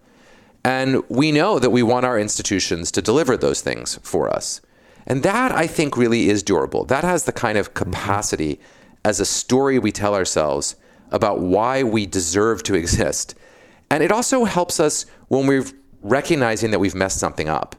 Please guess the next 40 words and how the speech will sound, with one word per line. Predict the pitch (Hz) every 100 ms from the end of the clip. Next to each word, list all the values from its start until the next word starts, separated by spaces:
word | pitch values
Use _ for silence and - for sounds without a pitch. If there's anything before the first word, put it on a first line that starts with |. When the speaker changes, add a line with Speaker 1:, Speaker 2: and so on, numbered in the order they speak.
| _ - - -
Speaker 1:
To | 165
go | 180
back | 190 160
to | 156
where | 127 117
we | 107
began, | 90 113 110 80
this | 80 -
question | 107 90 -
of, | 87 78
you | 92
know, |
the | 85
national | 95 92 95
debate | 87 85 95 92
that |
we're | 76
having | 80 95 90 73
now | 67 64
about | 71 78 78 - - - - -
Speaker 2:
Mm-hmm. | 95
Speaker 1:
our | 90 85 80
legacies | - 92 101 101 - 76 67
of | 71 -
slavery | 98 82 85 73
and |
of | 73
racism, | 80 95 78 67 53 57 _ _ _ _ _ _ -
I | 151
think | 175 226
we | 214
do | 160
our | 123
best | 87 95 101
as | 87
a | 82
country | - 87 95
when | 87 87
we |
say, | - 92 87